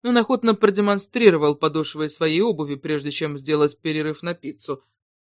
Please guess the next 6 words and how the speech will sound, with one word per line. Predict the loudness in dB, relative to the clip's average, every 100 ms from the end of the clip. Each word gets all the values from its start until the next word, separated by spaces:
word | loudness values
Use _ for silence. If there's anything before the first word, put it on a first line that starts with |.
| _ _ -10
Узор | -2 2 2
был | 2 0
самым | 0 -4 -2 -4
обыкновенным, | -4 2 4 6 4 4 2
а |
размер — | 2 0 0 -2